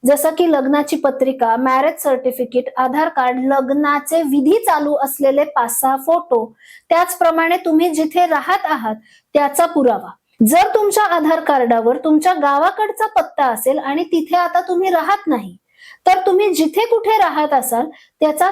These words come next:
चालू भाडे करार देणे गरजेचं आहे. त्याचप्रमाणे तुम्ही कुणाविरुद्ध दावा दाखल केला आहे त्याचा योग्य व संपूर्ण पत्ता वकिलांना देणे गरजेचं आहे. हा पत्ता जर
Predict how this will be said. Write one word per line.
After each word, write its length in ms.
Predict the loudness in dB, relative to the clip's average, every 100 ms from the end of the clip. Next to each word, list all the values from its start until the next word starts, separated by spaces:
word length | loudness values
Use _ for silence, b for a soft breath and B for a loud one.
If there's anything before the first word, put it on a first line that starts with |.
| -2
चालू 480 | -2 0 2 2 2
भाडे 280 | 0 0 0
करार 340 | 0 0 0
देणे 280 | 2 2 2
गरजेचं 540 | -2 -2 0 -2 -2
आहे. 260 | -8 -10 -20 _ _ B B _ 0
त्याचप्रमाणे 680 | 0 0 0 0 0 -2 -2
तुम्ही 260 | -2 -2 -2
कुणाविरुद्ध 680 | -2 0 2 2 2 0 0
दावा 340 | 0 2 2 0
दाखल 400 | -4 -4 -4 -2
केला 260 | 0 0 0
आहे 320 | -2 -6 -20 _ _ _ _ _ _ b b _ -2
त्याचा 360 | 0 0 0 0
योग्य 540 | 0 2 2 2 0
व 160 | 0 0
संपूर्ण 720 | -2 -2 -2 -2 0 0 0 -2 -4
पत्ता 360 | -6 -4 -2 -2
वकिलांना 600 | -2 -2 -2 0 0 0
देणे 260 | 0 0
गरजेचं 540 | 0 -2 0 -4 -4 -8
आहे. 260 | -10 -16 _ _ B B -2
हा 140 | 0
पत्ता 380 | 2 0 2 0
जर 140 | 0